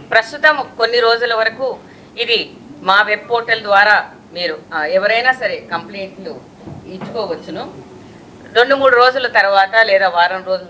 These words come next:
తర్వాత అయినా సరే మేము దీని యాప్ ద్వారా డౌన్లోడ్ చేసుకునే వెసులుబాటు కూడా కల్పించాలని అనుకుంటున్నాము. ఒక కాల్ సెంటర్ కూడా ఏర్పాటు చేశాము.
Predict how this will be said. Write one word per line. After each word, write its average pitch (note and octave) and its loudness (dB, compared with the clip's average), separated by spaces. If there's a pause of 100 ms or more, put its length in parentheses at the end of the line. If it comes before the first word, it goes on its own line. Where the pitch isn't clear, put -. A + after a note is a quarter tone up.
తర్వాత E3+ 0
అయినా E3 -8
సరే D3+ -6 (200)
మేము F#3+ -2 (140)
దీని G#3 -6
యాప్ A#3 4
ద్వారా A3 4
డౌన్లోడ్ G3 -2
చేసుకునే E3+ -8
వెసులుబాటు E3 0
కూడా G#3 -2 (140)
కల్పించాలని D#3 -2
అనుకుంటున్నాము. C#3 -6 (1700)
ఒక F#3 0
కాల్ B3 2
సెంటర్ C4+ -2
కూడా B3 4
ఏర్పాటు G#3+ 0
చేశాము. F3+ -4